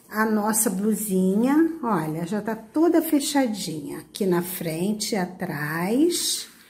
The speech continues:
e aqui nas laterais, tá vendo? Aqui, ó, nas laterais.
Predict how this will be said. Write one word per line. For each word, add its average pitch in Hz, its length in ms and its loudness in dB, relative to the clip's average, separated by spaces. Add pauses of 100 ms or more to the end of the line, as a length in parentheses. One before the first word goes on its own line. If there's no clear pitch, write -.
(540)
e 247 160 4
aqui 254 360 2
nas 240 240 4
laterais, 240 1200 -2 (540)
tá 190 80 -8
vendo? 262 580 4 (800)
Aqui, 185 360 -12
ó, 175 60 -14
nas 170 240 -10
laterais. - 960 -8